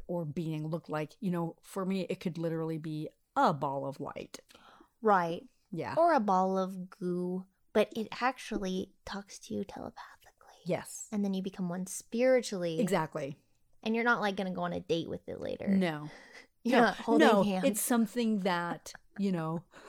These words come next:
Speaker 2: <laughs> This is my goo.
Speaker 1: <laughs> I'm just holding hands with the goo.
Speaker 2: I'm sorry, continue.
Speaker 1: <laughs> Just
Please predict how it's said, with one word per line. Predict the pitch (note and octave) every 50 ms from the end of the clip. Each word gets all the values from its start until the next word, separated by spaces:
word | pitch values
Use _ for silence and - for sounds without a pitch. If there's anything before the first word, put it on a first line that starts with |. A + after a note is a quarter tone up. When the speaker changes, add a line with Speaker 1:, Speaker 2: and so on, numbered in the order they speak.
| - - E4+ - - - -
Speaker 2:
<laughs> | D4+
This | - - C#4+ F4 E4+ - B4+ B4+ B4 - - G#4 - - - - - A#4 A#4+ A#4 - -
is | A#4+ A#4 A#4 A4+
my | G#4 G4 F#4 F4+ F4+ E4 A#3 G#3 - -
goo. | F4 F4+ F4 F#4+ F#4 D#4+ D#4+ D#4 D#4 D#4 C4+ - B3+
Speaker 1:
<laughs> | - - -
I'm | G#4+ -
just | - F4 G4 -
holding | D4+ C4+ C4 A#3+ C4 B3 A#3+
hands | B3 A3+ G#3+ G#3+ G#3+ G#3+
with | G#3 A3 G#3 - -
the | G#3+
goo. | F#3+ F#3+ F#3+ G3+ G#3 G3+ G#3+ A3+ - - - _ _ - - - - - - - - - _ - - - - - - - _ _ - - - - - -
Speaker 2:
I'm | - G#4 A#4 A4+ G4
sorry, | C4 B3 A#3+ A#3 A3+ A3
continue. | - B3+ A#3 A3 G#3+ A3 G#3+ G#3+ A3 -
Speaker 1:
<laughs> | - - - - - - - _ - - - - _ _ - - - - - _ _ _ _ - - - _ _ _ _ _ _ - - _ _ - - - - - - - -
Just | - - - -